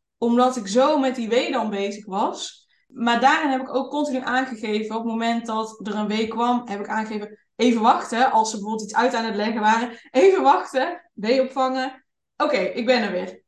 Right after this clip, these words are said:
En dan <laughs> konden ze weer verder met hun verhaal, zeg maar. Maar ik denk dat het wel belangrijk is dat je dus dat van tevoren al doet, zodat je daar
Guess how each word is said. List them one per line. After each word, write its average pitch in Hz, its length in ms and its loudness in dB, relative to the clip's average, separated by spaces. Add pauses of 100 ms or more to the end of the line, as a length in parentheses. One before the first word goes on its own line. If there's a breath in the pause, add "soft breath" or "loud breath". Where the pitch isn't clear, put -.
En 254 140 2
dan 277 160 6
<laughs> - 40 -8
konden 359 340 0
ze - 400 0
weer 302 240 -2
verder 285 360 2
met 208 160 -4
hun 214 180 -4
verhaal, 214 300 -4
zeg 226 160 -6
maar. 214 420 -8 (380 loud breath)
Maar 262 280 4
ik 240 60 0
denk 285 180 -2
dat 269 100 0
het 254 80 0
wel 269 160 0
belangrijk 262 320 -2
is 247 160 -8
dat 240 180 -4
je 226 100 -10
dus 226 200 -6
dat 226 260 -2
van 233 140 -2
tevoren 240 520 0
al 214 540 2 (520)
doet, 240 800 -4 (360)
zodat 247 260 -4
je 254 60 -4
daar 226 480 0